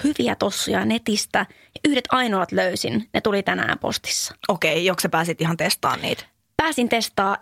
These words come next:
Speaker 1: Edelliset tossut oli semmoiset, että joka toisella askeleella niistä yksi lentää jonnekin jorpakkoon.
Speaker 2: Ai, kun helppoa.
Speaker 1: Joo, tosi ihanaa. Ja niinku, et, et en,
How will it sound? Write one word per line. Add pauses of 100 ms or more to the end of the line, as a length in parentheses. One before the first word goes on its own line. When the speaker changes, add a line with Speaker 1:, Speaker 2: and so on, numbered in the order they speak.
Speaker 1:
Edelliset
tossut
oli
semmoiset,
että
joka
toisella
askeleella
niistä
yksi
lentää
jonnekin
jorpakkoon.
Speaker 2:
Ai,
kun
helppoa.
Speaker 1:
Joo,
tosi
ihanaa. (380)
Ja
niinku,
et,
et (200)
en,